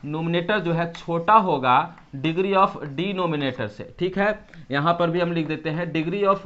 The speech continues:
numerator जो है छोटा होगा degree of डिनोमिनेटर से, तो उसको हम क्या बोलेंगे? प्रॉपर फ्रैक्शन बोलेंगे। जैसे कि ऊपर में जो है degree of numerator one है और degree of denominator जो है थ्री है, तो ये जो है प्रॉपर फ्रैक्शन का क्वेश्चन है।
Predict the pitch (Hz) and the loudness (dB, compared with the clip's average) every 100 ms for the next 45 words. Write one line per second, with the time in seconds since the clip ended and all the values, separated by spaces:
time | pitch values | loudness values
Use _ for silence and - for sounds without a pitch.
0 | - 143 156 175 190 185 175 139 135 135 | -10 -6 -4 -2 -2 0 -2 0 -2 -2
1 | 170 190 - _ _ - - 165 170 202 | -2 -6 -18 _ _ -14 -6 -2 4 4
2 | 170 135 147 170 147 139 165 185 180 196 | 4 2 2 0 -4 -4 -2 2 4 4
3 | 220 - - - 131 160 190 175 160 147 | 2 -8 -20 -12 -4 0 0 -2 -2 -4
4 | 151 147 - 170 170 156 156 165 165 165 | -4 -6 -4 -6 -4 -6 -4 -4 -2 0
5 | 156 147 139 127 127 175 208 - - - | 0 2 -2 -2 0 -2 -4 -14 -20 -18
6 | - 151 147 156 156 135 123 139 120 113 | -4 0 4 4 4 2 2 0 0 -2
7 | 104 95 92 120 165 196 190 196 185 165 | -2 -6 -6 2 2 2 0 0 0 4
8 | 190 185 185 180 180 160 160 180 185 175 | 4 4 2 4 4 2 0 4 4 2
9 | 165 160 151 151 160 151 - 147 147 196 | -2 -2 0 2 2 4 4 4 2 0
10 | - - - 127 135 151 170 185 180 156 | 0 -20 2 6 6 6 4 4 4 4
11 | 156 180 165 160 156 156 147 151 151 - | 4 4 2 0 0 0 2 0 0 -2
12 | 165 196 180 226 - - - 151 170 180 | 0 4 4 2 -4 -16 -2 2 2 2
13 | 151 175 175 147 139 143 151 - 123 117 | 0 -2 -4 -2 0 2 0 2 0 0
14 | - 131 147 151 120 113 - 95 107 - | -4 -2 -2 -2 -2 -4 -4 -6 -6 -8